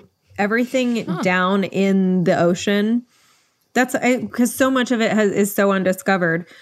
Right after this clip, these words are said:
Speaker 1: Shit has been around forever. Like, it's one of those when people don't believe in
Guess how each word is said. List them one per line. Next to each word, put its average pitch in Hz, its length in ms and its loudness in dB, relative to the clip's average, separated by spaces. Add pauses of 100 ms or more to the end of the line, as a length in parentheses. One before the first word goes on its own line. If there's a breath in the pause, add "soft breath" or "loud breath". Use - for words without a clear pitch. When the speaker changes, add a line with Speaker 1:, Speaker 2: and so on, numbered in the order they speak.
(640 loud breath)
Speaker 1:
Shit 262 280 0
has 302 180 0
been 233 160 2
around 202 540 2
forever. 190 500 0
Like, 160 360 -4 (840)
it's 208 220 -2
one 247 140 4
of 269 100 0
those 269 300 2
when 220 160 2
people 220 340 2
don't 185 380 -2
believe 180 340 2
in 175 400 -2